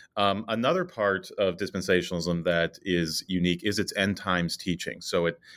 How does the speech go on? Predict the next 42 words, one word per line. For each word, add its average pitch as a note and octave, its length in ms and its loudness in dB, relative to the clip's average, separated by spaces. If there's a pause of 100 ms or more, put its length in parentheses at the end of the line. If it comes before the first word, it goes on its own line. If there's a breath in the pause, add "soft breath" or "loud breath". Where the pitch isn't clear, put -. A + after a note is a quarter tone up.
we G2 60 -12
call G#2 160 0
that G2 160 0
eschatology A#2 760 -2
in F#2 100 0
the F2 140 0
theological A2+ 920 -2
realm, G#2 380 2
and F2+ 260 0
that G#2 140 6
is G2 160 -4
its F#2 240 0 (320 loud breath)
understanding A2 680 2
of F#2+ 100 0
sort G2 160 0
of E2+ 60 -4
the F#2 160 -4
end A2+ 320 0
of, F2 360 -2
of F2 180 2 (100)
all F#2 160 4
things A2 420 0
and F2 160 0
the E2 60 0
second F#2+ 300 0
coming F#2 320 0
of D#2 100 -6
Jesus. E2+ 520 -2 (460 loud breath)
Dispensationalists B2 960 0
have G#2 300 0
a G2 140 0
very, A2+ 680 -2
uh, F#2+ 40 0
y-, F2+ 260 0 (200)
uh, E2+ 60 2
you D#2+ 180 -4
could - 120 -12
say, G2+ 80 4
unique F#2+ 380 0
way G2+ 240 0
of F#2 140 -2
reading G#2+ 520 0